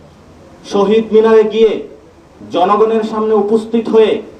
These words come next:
জুলাই সনদের আইনি ভিত্তির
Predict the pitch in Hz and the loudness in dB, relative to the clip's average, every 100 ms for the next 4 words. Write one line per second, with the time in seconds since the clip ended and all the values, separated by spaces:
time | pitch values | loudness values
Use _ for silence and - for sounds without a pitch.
0 | - - - - - - - - - - | -20 -20 -20 -20 -20 -20 -20 -20 -20 -20
1 | - 190 196 220 220 220 214 220 - 190 | -4 0 2 2 0 -2 0 2 2 0
2 | 202 214 208 208 214 - 220 147 | 0 0 0 0 -2 0 0 0